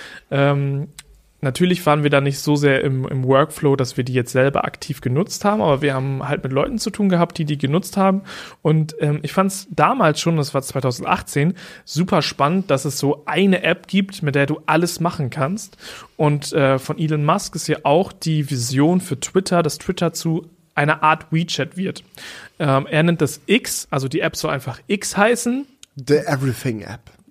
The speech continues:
Speaker 1: The Everything App. Und, äh, man merkt jetzt, dass, ähm, Elon da nicht rumquatscht, sondern der möchte das schon gerne umsetzen.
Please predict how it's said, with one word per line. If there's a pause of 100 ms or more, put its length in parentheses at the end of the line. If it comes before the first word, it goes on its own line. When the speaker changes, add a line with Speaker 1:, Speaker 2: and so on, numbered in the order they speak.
(380)
Speaker 1:
The
Everything
App. (420)
Und,
äh,
man
merkt
jetzt,
dass,
ähm,
Elon
da
nicht
rumquatscht,
sondern
der
möchte
das
schon
gerne
umsetzen.